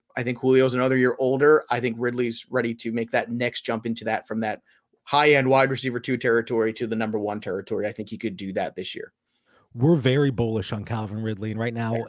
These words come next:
Speaker 2: I, I don't think it's crazy to see him as a, this might be a little high, but a top eight wide receiver here in twenty twenty.
Speaker 1: I think he could finish there. I wouldn't
Speaker 2: Yeah.
Speaker 1: draft him there because
Speaker 2: No, no,
Speaker 1: that's
Speaker 2: no, no.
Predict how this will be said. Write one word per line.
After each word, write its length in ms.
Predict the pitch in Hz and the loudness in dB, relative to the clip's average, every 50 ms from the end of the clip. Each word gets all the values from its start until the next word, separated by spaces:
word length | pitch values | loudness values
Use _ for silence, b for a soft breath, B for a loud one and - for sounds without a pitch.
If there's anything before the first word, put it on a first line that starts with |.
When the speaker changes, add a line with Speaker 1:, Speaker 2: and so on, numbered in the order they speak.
| 110 110 - | -8 -10 -8
Speaker 2:
I, 120 | - 110 | -4 -2
I 40 | 123 | 0
don't 120 | 135 127 | 0 0
think 120 | - 131 131 | 0 0 -2
it's 100 | 117 - | -2 0
crazy 260 | - 139 123 113 117 | 0 2 2 2 2
to 80 | 117 104 | 0 -2
see 160 | - 131 120 | -2 -2 0
him 140 | 95 123 113 | 0 0 0
as 120 | 113 95 | 0 -2
a, 60 | 107 - - _ _ - _ B B B B B B | -4 -6 -6 _ _ -20 _ B B B B B B
this 140 | - 139 - | 2 4 6
might 140 | 180 175 151 | 6 6 8
be 80 | 147 | 8
a 60 | 156 147 | 8 10
little 180 | 170 240 214 | 10 10 8
high, 220 | 147 156 135 127 b b b b _ | 8 6 4 4 b b b b _
but 100 | 170 170 | 6 6
a 40 | 156 | 6
top 340 | - - - 185 170 - 160 | 4 4 6 6 6 6 6
eight 140 | 147 151 147 | 2 2 2
wide 200 | 135 139 135 117 | 0 -2 -2 -2
receiver 400 | 120 110 - 120 127 131 131 123 | -4 -8 -10 -10 -10 -8 -8 -8
here 180 | 95 117 113 110 | -8 -6 -8 -8
in 80 | 95 | -8
twenty 260 | 92 - 120 107 101 - | -10 -10 -10 -10 -10 -12
twenty. 280 | - - 123 110 98 113 | -10 -10 -10 -8 -2 0
Speaker 1:
I 80 | 151 156 | 2 4
think 140 | 160 190 185 | 6 6 6
he 80 | 180 | 6
could 180 | 135 - 147 127 | 6 4 2 2
finish 400 | - - 160 156 143 131 - - | 2 0 2 2 2 2 0 -2
there. 380 | - 101 95 90 95 104 - _ _ _ _ - | -4 -4 -4 -4 -6 -8 -12 _ _ _ _ 0
I 100 | 117 131 | 0 2
wouldn't 240 | 135 143 135 - 131 | 4 4 2 2 0
Speaker 2:
Yeah. 40 | - | 0
Speaker 1:
draft 360 | 131 131 135 139 135 - 120 | 2 4 4 4 4 2 -4
him 80 | 107 | -6
there 300 | 95 92 87 90 98 101 - | -6 -6 -8 -8 -10 -10 -8
because 240 | - 117 - 110 104 | -8 -6 -2 0 4
Speaker 2:
No, 180 | 254 277 247 226 202 | 6 6 8 8 6
no, 20 | |
Speaker 1:
that's 160 | 202 202 175 | 6 4 4
Speaker 2:
no, 80 | 175 160 | 4 4
no. 80 | 156 | 2